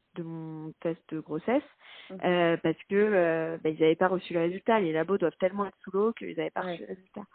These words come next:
Speaker 1: Et donc, du coup, j'étais là, « Bah, c'est négatif. » « Ah, ok. Bon, bah, désolé, hein,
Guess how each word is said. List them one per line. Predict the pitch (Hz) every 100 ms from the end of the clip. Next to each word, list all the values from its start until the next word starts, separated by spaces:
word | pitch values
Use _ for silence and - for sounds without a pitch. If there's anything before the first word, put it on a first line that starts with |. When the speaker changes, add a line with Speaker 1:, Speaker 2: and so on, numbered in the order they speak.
| - - -
Speaker 1:
Et | 202 190
donc, | 202
du | 233 269
coup, | 247
j'étais | 254 -
là, « | 170 -
Bah, | - - -
c'est |
négatif. » « | 170 156 - - - -
Ah, | 247 277
ok. | 269 214 220 -
Bon, | 208 202
bah, | 196 185 180
désolé, | 196 190 190 220
hein, | 202